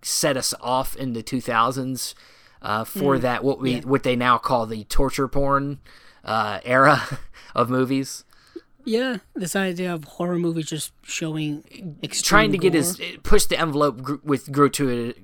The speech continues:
Speaker 1: gratuitous violence. Um,
Speaker 2: Yeah, and it's not like the horror genre hadn't delved into that area before, because they
Speaker 1: Oh,
Speaker 2: certainly
Speaker 1: sure.
Speaker 2: had. But it became
Speaker 1: But typically
Speaker 2: much
Speaker 1: that was
Speaker 2: more
Speaker 1: in B
Speaker 2: mainstream.
Speaker 1: movies.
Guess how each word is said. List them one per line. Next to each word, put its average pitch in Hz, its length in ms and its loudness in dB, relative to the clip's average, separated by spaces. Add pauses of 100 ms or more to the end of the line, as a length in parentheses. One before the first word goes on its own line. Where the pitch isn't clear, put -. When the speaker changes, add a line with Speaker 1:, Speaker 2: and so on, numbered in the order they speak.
(100)
Speaker 1:
gratuitous 123 500 -4
violence. 107 720 -6
Um, 101 340 -14
Speaker 2:
Yeah, 220 140 2
and 190 120 -4
it's 262 180 -4
not 339 200 -2
like 240 160 -6
the 190 120 -6
horror 190 260 -2
genre 175 240 -4
hadn't 151 340 -6
delved 160 300 -6
into 156 280 -10
that 147 200 -8
area 147 280 -10
before, 151 380 -12
because 160 460 -10
they - 80 -12 (100)
Speaker 1:
Oh, 226 120 2
Speaker 2:
certainly - 80 -6
Speaker 1:
sure. 170 220 2
Speaker 2:
had. 175 220 -6 (320)
But 185 80 -4
it 185 140 -2
became 226 300 0
Speaker 1:
But 226 80 -2
typically 226 420 10
Speaker 2:
much 170 60 4
Speaker 1:
that 185 120 8
was 165 140 6
Speaker 2:
more 160 60 8
Speaker 1:
in 147 80 6
B 131 60 2
Speaker 2:
mainstream. 147 340 4
Speaker 1:
movies. - 480 -10